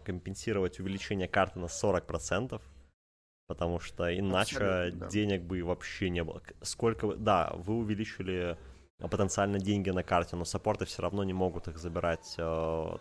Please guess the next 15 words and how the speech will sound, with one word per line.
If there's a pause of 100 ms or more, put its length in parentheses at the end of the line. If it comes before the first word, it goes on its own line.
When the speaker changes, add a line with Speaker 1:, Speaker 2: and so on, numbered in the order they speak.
Speaker 1:
так
хорошо,
как
хотелось
бы. (520)
А
корам
не
хочется
отвлекаться,
даже
если
они
хорошо
фармят,